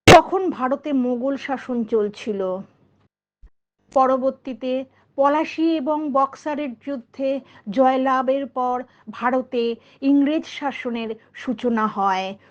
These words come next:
শুরু হয় ইস্ট ইন্ডিয়া কোম্পানির শাসনের নামে শোষণ। আঠেরোশো পঁচাশি সালে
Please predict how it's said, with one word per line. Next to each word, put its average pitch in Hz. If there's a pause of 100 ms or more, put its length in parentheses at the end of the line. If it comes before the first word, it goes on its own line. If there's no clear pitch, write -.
শুরু 262
হয় 240 (100)
ইস্ট -
ইন্ডিয়া 240
কোম্পানির 226 (200)
শাসনের 269
নামে 226
শোষণ। 202 (840)
আঠেরোশো 240
পঁচাশি 233
সালে 240